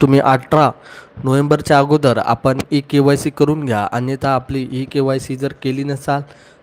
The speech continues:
तर आपण अपात्र महिलांच्या यादीमध्ये समाविष्ट होणार आणि आपल्याला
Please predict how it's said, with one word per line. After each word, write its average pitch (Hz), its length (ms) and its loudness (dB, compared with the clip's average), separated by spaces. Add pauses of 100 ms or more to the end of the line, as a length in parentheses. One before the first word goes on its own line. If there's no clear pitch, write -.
तर 143 100 -4
आपण 135 440 0
अपात्र 139 480 0
महिलांच्या 135 520 -4
यादीमध्ये 135 640 0
समाविष्ट 127 560 -2
होणार 131 340 0
आणि 123 320 -4
आपल्याला 135 480 -2